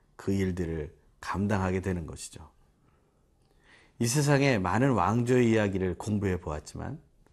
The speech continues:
그런 왕들은 거의 없었습니다. 또 혹은 몇몇 선한 왕이 있었지만 그 선한 왕들도 다른 욕심에 의해서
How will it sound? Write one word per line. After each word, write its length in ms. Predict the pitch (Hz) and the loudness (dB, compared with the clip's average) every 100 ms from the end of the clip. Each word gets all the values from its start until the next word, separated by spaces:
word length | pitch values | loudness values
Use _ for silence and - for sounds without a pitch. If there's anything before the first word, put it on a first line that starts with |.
| _ _ _ _ | _ _ _ _
그런 280 | - 104 107 | -6 -2 0
왕들은 600 | 98 80 90 90 110 87 | 0 -2 -4 -4 -6 -6
거의 280 | - 104 110 | -6 -2 -2
없었습니다. 680 | 76 - 80 - 73 - 80 _ _ _ _ _ _ _ _ | -2 -6 -10 -10 -14 -16 -20 _ _ _ _ _ _ _ _
또 100 | 190 | 0
혹은 320 | 160 156 165 | 2 2 2
몇몇 520 | 101 104 123 120 69 - _ _ | 2 2 2 0 -2 -12 _ _
선한 380 | - 151 151 139 | -6 -2 0 2
왕이 320 | 98 113 110 | 2 2 0
있었지만 680 | 92 95 - 80 76 107 170 _ _ _ _ _ _ _ | -2 -4 -4 -8 -10 -10 -14 _ _ _ _ _ _ _
그 380 | - 104 98 | -2 2 2
선한 400 | 95 - 135 127 | 0 -2 0 0
왕들도 680 | 107 85 92 90 80 113 82 _ _ _ _ _ _ _ _ - | 0 -2 -4 -4 -4 -6 -8 _ _ _ _ _ _ _ _ -6
다른 440 | - 95 92 71 - _ - | 0 0 0 -6 -14 _ -2
욕심에 420 | 110 113 - 135 | 0 0 2 2
의해서 600 | 123 95 78 - 82 123 | 4 2 -2 -4 -8 -10